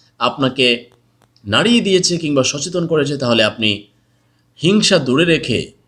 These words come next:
ভালোবাসাময় আবেগ দিয়ে হৃদয়ের অন্তঃস্থল থেকে হৃদয় নিংড়ানো ভালোবাসা উজাড় করে, লাইক, কমেন্ট, শেয়ার করে ছড়িয়ে দিতে পারেন, অন্য পরিবারের দুঃখ যেন না আস-,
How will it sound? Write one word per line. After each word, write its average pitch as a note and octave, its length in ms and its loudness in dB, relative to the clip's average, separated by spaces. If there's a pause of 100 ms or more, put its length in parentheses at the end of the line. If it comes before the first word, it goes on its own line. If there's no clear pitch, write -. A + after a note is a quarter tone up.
(220)
ভালোবাসাময় A#2+ 840 0
আবেগ A2 320 0
দিয়ে G#2 420 -2 (440)
হৃদয়ের A2 380 2
অন্তঃস্থল C3+ 640 -8
থেকে - 500 -2 (140)
হৃদয় D3+ 280 0
নিংড়ানো D3+ 380 0
ভালোবাসা A2+ 480 0
উজাড় A#2 360 -2
করে, G#2+ 360 -2 (380)
লাইক, C#3+ 300 -2 (100)
কমেন্ট, E3 340 -2
শেয়ার C3+ 360 -2
করে A#2 320 -4
ছড়িয়ে A2 320 0
দিতে A2 220 -2
পারেন, G#2 300 0 (540)
অন্য A2 260 0
পরিবারের G#2 580 -2
দুঃখ C#3 300 -14
যেন A2 180 -6
না F#2+ 140 -2
আস-, F#2 300 -6